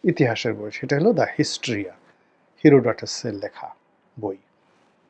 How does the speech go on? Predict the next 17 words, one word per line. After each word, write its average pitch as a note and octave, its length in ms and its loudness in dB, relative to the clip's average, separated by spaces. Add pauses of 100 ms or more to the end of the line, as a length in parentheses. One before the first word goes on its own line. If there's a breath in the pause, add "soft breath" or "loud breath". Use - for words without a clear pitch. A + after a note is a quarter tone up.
(960)
আরও F3+ 220 8
আছে B2 280 0
সোলনের C#3 480 8 (220)
The A#2+ 80 -2
First - 420 0
Constitution - 680 -6 (1300)
in C3+ 60 4
the A#2+ 180 8
World। F#2+ 340 2 (1300)
তো B2 340 2
সোলন D3 340 8
যেটা A#2+ 220 2
রচনা A2 300 0
করেছিলেন। G2+ 520 -12 (720)
তো G#3 60 4 (100)
এই G3+ 180 6 (100)
জিনিসগুলো E3 920 6